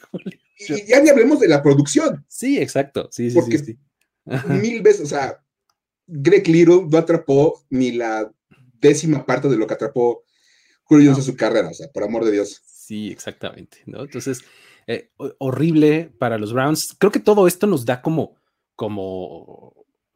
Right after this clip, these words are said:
Speaker 1: como conclusión el no por tener más picks ganaste
Speaker 2: Ujú.
Speaker 1: un trade, no por tener picks antes te va a ir mejor con lo que selecciones, ¿no? <laughs>
Speaker 2: Puede ir en cualquier lado, porque
Speaker 1: Sí.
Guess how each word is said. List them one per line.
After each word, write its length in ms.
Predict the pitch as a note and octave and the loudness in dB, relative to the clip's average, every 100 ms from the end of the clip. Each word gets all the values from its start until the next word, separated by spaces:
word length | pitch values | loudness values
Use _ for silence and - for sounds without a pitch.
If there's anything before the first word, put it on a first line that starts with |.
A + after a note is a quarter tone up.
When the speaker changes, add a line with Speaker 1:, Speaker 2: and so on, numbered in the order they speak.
| _ | _
Speaker 1:
como 180 | B2 | -6
conclusión 680 | A#2 C3 C3+ B2+ - C#3+ D#3+ | -2 -2 0 0 2 4 4
el 280 | D#3+ A#2+ - _ _ _ _ | 4 0 -4 _ _ _ _
no 280 | B2+ C3 D#3 | -2 0 2
por 140 | E3 | 0
tener 240 | C3+ C3 C#3 | 0 0 0
más 140 | C#3+ | -2
picks 500 | - C#3 C#3 - - C3+ | -2 -4 -4 -12 -14 -10
ganaste 680 | A#2+ G#2 C#3 - B3 D#4 _ _ _ _ | -8 -4 -6 -2 -2 -2 _ _ _ _
Speaker 2:
Ujú. 200 | C3 - B2+ | -16 -12 -8
Speaker 1:
un 80 | B2+ | -4
trade, 300 | D#3 A3+ A#3+ _ _ _ _ _ _ | 0 0 -4 _ _ _ _ _ _
no 280 | C3 D3+ E3 | -2 0 2
por 140 | F3 | 0
tener 320 | D#3 C3 C#3+ | 0 -2 -4
picks 320 | C#3 C#3+ - _ - | -6 -8 -8 _ -8
antes 640 | C#3+ D#3 F#3+ G3+ - _ _ | -6 0 0 -2 -8 _ _
te 80 | B2+ | -4
va 80 | A2+ | -2
a 40 | |
ir 60 | B2+ | -2
mejor 360 | B2+ B2 C#3+ | -2 0 0
con 120 | C3 C3+ | 0 -2
lo 60 | |
que 80 | A#2 | -4
selecciones, 640 | - F2+ - F2+ E2+ - _ | -10 -12 -12 -14 -14 -20 _
¿no? 280 | A2+ D#3+ - _ _ | -10 -10 -12 _ _
<laughs> 840 | F3 - F#3 - E3 _ - E3 - | -10 -10 -16 -16 -18 _ -20 -20 2
Speaker 2:
Puede 200 | G#3 C#4+ | 4 6
ir 60 | |
en 100 | C#4 | 4
cualquier 320 | D3 C#3+ D#3+ | 2 2 2
lado, 240 | D#3+ D3+ A#2 | 2 0 -4
porque 400 | A#2 - A#2+ - _ _ | -8 -4 -4 -4 _ _
Speaker 1:
Sí. 320 | - B3+ D3 | -12 -12 -14